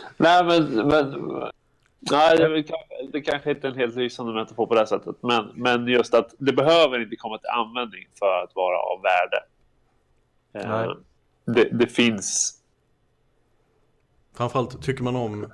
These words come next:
Speaker 3: tycker man om settingen så är det ju dessutom underhållande att läsa.
Speaker 1: Om den är välskriven, ja, precis.
Speaker 3: Precis. Förutsatt,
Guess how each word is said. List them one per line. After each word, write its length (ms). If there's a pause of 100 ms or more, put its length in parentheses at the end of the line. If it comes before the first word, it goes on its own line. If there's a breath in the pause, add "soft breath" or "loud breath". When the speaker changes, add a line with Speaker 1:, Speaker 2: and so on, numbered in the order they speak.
Speaker 3:
tycker 200
man 120
om 320
settingen 520
så 160
är 100
det 60
ju 60
dessutom 360
underhållande 640
att 60
läsa. 420 (1200 loud breath)
Speaker 1:
Om 160
den 100
är 100
välskriven, 580
ja, 180
precis. 440
Speaker 3:
Precis. 180 (880 loud breath)
Förutsatt, 500